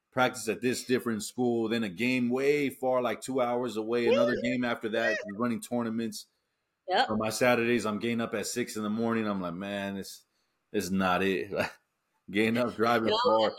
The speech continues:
Speaker 2: no weekends. I don't have no weekends no more. It's like every Saturday is something. It's something. It's a game every weekend. Then it's two games 'cause we got King and Noah.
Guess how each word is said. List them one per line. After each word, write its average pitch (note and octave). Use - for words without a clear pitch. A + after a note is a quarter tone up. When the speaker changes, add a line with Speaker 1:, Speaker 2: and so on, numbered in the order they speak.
Speaker 2:
no -
weekends. D#3+
I G#3+
don't G#3+
have E3
no F3
weekends E3
no D3
more. D3
It's F#3
like F3
every G#3
Saturday F#3
is C#3
something. F3
It's D3+
something. E3+
It's E3+
a E3+
game A#3+
every C4
weekend. C#4+
Then G3+
it's -
two A4
games -
'cause F3+
we F#3+
got F#3
King A3
and D4+
Noah. C3